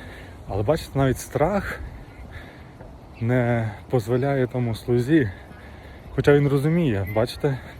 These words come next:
що с-, господар прийде і все одно спитає, так? І навіть той страх не заставляє його працювати. Він пішов і закопав. Так само є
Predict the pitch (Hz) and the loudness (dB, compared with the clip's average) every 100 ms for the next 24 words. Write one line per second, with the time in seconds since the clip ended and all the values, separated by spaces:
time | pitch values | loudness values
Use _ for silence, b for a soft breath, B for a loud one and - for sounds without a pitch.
0 | B B B B B - - - 123 120 | B B B B B -14 -12 2 4 4
1 | - - - - - - - 131 - 170 | 0 -12 -12 -12 -10 -6 0 0 4 6
2 | 156 135 - 135 143 165 147 - 139 139 | 6 6 4 4 6 6 4 6 6 6
3 | 147 - 151 165 113 92 120 151 - - | 2 2 4 6 6 4 2 2 0 -10
4 | B B B - - 143 160 170 - 151 | B B B -6 0 4 8 6 6 2
5 | - - 151 175 147 127 131 - 131 147 | 4 8 8 8 4 2 2 2 6 8
6 | 147 139 135 127 127 - 131 120 98 - | 8 8 6 4 2 2 2 2 2 -6
7 | - B B B 143 139 135 - 143 123 | -16 B B B 0 2 2 6 6 6
8 | 135 135 123 101 78 - - - - - | 2 0 2 2 0 -10 -18 -18 -18 -18
9 | B B B B B - 127 - 175 190 | B B B B B -2 0 4 4 4
10 | 156 156 160 | 4 4 4